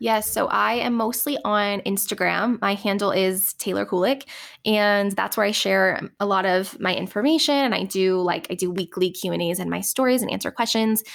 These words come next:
Um, also get on my email list. I have a couple of freebies that you can sign up, um, to get through my email list. And then I send out, like, two monthly emails where I answer questions more in depth and things like that. But then in terms of, like, individualized support,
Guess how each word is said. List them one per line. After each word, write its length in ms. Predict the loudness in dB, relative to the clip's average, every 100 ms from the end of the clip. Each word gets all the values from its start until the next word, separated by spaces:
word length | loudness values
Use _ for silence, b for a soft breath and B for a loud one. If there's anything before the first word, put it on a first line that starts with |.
| B -2
Um, 320 | 0 2 0
also 260 | 0 0 0
get 140 | 2
on 120 | 2
my 120 | 2 2
email 240 | 2 4
list. 220 | 2 0
I 20 |
have 160 | -2 -2
a 60 | -2
couple 280 | -2 0
of 120 | 0 0
freebies 560 | 0 2 4 2 2
that 240 | -2 -4 -2
you 120 | -4
can 240 | -2 -4
sign 280 | -2 -2 0
up, 200 | -2 -4 _ _ -4
um, 240 | -4 -4
to 120 | -4
get 220 | -4 -4 0
through 140 | 0
my 140 | 0 2
email 240 | 4 4
list. 220 | 2 2 0
And 100 | 0
then 80 |
I 220 | 0 -2 -6 B B
send 240 | 0 2
out, 380 | 2 4 2 0 -2
like, 200 | -2 -2
two 280 | -2 0 2
monthly 440 | 2 0 -2 -2
emails 500 | 0 -2 0 0 0
where 100 | 0
I 60 | 0
answer 380 | -2 -2 -6
questions 440 | -6 -6 -6 -6 -4
more 140 | -2
in 160 | -2 -2
depth 320 | -2 -2 -6
and 160 | -8 -4
things 220 | -4 -2
like 160 | -4 -4
that. 280 | -4 -4 B B B -2
But 100 | 0
then 100 | 2
in 120 | 2
terms 340 | 0 0 2
of, 100 | 0 -4 -4
like, 200 | -4 2
individualized 720 | 4 4 4 2 2 2 0
support, 500 | -6 -2 2 2 0